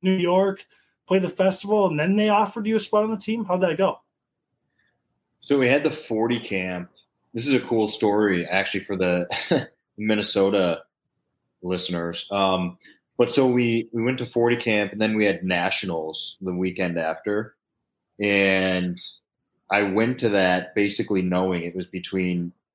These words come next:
Speaker 2: like, me and Camerata. Um, so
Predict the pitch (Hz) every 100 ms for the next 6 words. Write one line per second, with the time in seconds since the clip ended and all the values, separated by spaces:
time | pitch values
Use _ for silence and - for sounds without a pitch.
0 | - - _ 90 87 - 185 90 82 _
1 | _ - 90 82 80 82 73 71 _ _
2 | _ _ 98 98 92 87 85 82 82 _
3 | _ _ _ _ _ - 110 98 95 95
4 | 92 90 87